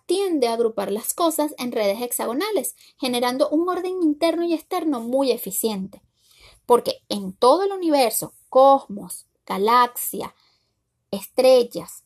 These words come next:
cadenas de A D N, flores como la flor de la vida, ramas de árboles, los minerales cristalizados, animales, estructuras creadas por el hombre, están los principios de la geometría sagrada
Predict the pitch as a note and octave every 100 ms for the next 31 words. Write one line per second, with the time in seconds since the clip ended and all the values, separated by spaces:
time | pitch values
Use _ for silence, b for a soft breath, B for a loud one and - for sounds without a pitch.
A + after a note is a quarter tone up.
0 | _ - A3+ A#3 D4 D#4 A#3 G#3 A#3 G#3+
1 | - - - C4+ E4+ D4+ - G#3+ G3+ F#3
2 | - F3 F#3+ A#3+ A3+ A#3+ G#3 D#3 _ _
3 | _ - G#3 B3 C4 C4+ D#4 D#4 A3+ G#3+
4 | G3 F3+ F3+ - A#3 A#3 A3 G#3 G3 F3+
5 | F#3+ C#4+ - G#3 F3 - G3+ F3 - -
6 | A3+ A#3 C4 C#4+ F#3+ E3+ - G#3 - F#3+
7 | B3+ C4 G3 - F#3 F3+ - B3+ C#4+ D#4+
8 | G#3+ G3 A3 b b b C4 - E4+ E4+
9 | G4 _ _ _ - D4 D4+ - D4 D4
10 | D4 G4 G4+ G#4 - - C4+ A#3+ A#3 G#3+
11 | G3+ G3 F#3+ - A#3 A3 G3 F3+